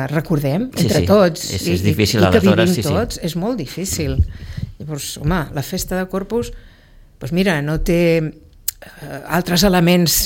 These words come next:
Speaker 1: de, d'oci o de, de distracció que tenen algunes altres festes, que són fantàstics, sinó que com, com a gran troballa, la festa de Corpus té,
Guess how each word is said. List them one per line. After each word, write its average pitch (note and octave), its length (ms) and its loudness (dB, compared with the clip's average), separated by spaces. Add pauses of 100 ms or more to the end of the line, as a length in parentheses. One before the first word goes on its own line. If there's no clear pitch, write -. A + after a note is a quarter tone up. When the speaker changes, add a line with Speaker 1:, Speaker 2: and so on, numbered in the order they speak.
Speaker 1:
de, E3 220 -2 (220)
d'oci F3 540 2
o E3 140 2
de, D#3+ 200 0 (680)
de E3+ 160 -4
distracció F3 720 2
que G3 100 -4
tenen F3+ 280 0
algunes E3+ 400 0
altres D#3 300 -4
festes, E3+ 480 -2 (360)
que - 180 -4
són D3+ 240 -2 (140)
fantàstics, - 760 -6 (720)
sinó A3 400 4
que A3 140 4 (260)
com, F#3 320 4
com F3 240 0
a F3 80 2
gran A#3 240 0
troballa, B3 540 0 (340)
la D#3+ 180 -6
festa A#3 300 -2
de A#3+ 80 -2
Corpus B3+ 420 -6
té, D4 140 0